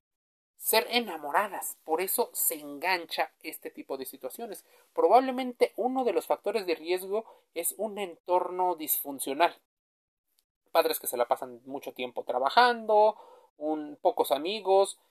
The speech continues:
eh, pertenecen a clases sociales desfavorecidas, que normalmente hay muchos más en la base de la pirámide, tal vez algún escaso nivel cultural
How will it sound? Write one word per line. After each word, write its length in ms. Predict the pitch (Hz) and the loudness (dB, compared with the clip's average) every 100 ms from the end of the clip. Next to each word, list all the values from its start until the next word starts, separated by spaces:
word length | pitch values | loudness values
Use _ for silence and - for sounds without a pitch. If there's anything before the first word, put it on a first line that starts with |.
| _ _ | _ _
eh, 360 | 151 147 143 135 | -8 -6 -6 0
pertenecen 520 | 147 147 151 160 139 | 0 2 0 0 0
a 60 | 131 | 0
clases 300 | 151 - 156 | 0 -2 -2
sociales 400 | 127 151 143 127 | 0 0 0 -2
desfavorecidas, 800 | 123 135 120 120 120 220 190 - | -4 -2 0 -2 -6 -6 -6 -6
que 100 | 123 | -6
normalmente 640 | 120 123 131 131 127 120 | -4 -2 -2 -2 -2 -2
hay 80 | 127 | -2
muchos 420 | 175 254 - - | -2 -4 -6 -6
más 220 | 147 - | -8 -8
en 100 | 135 | -6
la 120 | 120 | -4
base 240 | 123 135 123 | 0 0 0
de 80 | |
la 100 | 117 | -2
pirámide, 640 | 120 131 156 160 123 131 - _ _ _ | -6 0 2 2 -6 -10 -10 _ _ _
tal 180 | - 180 | 2 2
vez 320 | 160 175 - - | 4 0 -2 0
algún 480 | 143 143 143 160 151 | 0 0 -2 -4 -6
escaso 380 | - 151 - | -4 0 0
nivel 280 | 147 131 143 | 0 -4 -8
cultural 680 | - 131 131 131 165 196 196 | -8 -4 2 8 10 8 6